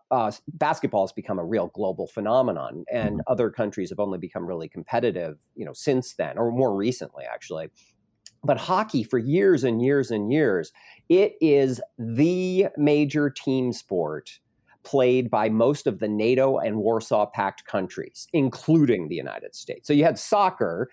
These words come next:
Speaker 1: which is huge in the rest of the world, but the United States pays so much less attention to it, particularly on the men's side. Um, but also, you know, the rest of the world wasn't terribly competitive in baseball, American football, basketball, but hockey was something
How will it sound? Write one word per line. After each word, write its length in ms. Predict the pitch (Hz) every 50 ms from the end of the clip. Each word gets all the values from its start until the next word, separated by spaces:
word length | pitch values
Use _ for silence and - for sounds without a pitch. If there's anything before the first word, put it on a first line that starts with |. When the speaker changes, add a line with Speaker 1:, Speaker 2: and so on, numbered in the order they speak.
| - - - -
Speaker 1:
which 240 | - 127 123 - 127
is 140 | 110 -
huge 640 | - - - 240 277 269 202 147 127 120 123 110 98 127
in 160 | 113 117 117 -
the 140 | 160 139 131
rest 240 | 127 123 117 - -
of 80 | 113
the 80 | 98 98
world, 340 | 127 185 208 165 123 98 -
but 160 | - 117 98 -
the 80 | 139
United 340 | 120 117 120 113 107 107 113
States 320 | - - 123 104 101 -
pays 260 | - - 92 92 - -
so 100 | 139 139
much 240 | 131 101 - -
less 180 | - 98 92 -
attention 480 | - - - 110 117 131 - 104 92 90
to 100 | - 98
it, 100 | 90 -
particularly 460 | 143 123 - 131 - 127 104 98 95
on 120 | 90 85
the 60 | 80
men's 280 | 80 87 95 117 127 -
side. 300 | - 160 139 90 - - _ _ _ _ _ _ _ - - - -
Um, 240 | 135 135 135 135 139
but 140 | 160 -
also, 240 | - 156 196 - 415
you 100 | 381 359
know, 100 | 165 165
the 100 | 165 175
rest 240 | 156 156 160 - -
of 20 |
the 80 | 160 139
world 260 | 110 117 123 135 127
wasn't 280 | 113 117 - 120 110 -
terribly 320 | - 113 113 113 120 107
competitive 640 | - - 98 - - - 95 110 127 113 101 87 80
in 340 | 95 85 78 78 85 90 90 -
baseball, 560 | 78 76 - - - 98 92 87 82 85 85 -
American 300 | 90 90 - - 92 -
football, 480 | - 98 - _ - 85 87 85 85 -
basketball, 640 | 82 82 87 - - - - - 92 80 71 67 - _ _ _ _ _
but 100 | - 120
hockey 420 | - - - 135 123 - - 139 117
was 160 | 107 113 110
something 380 | - 127 110 110 117 107 110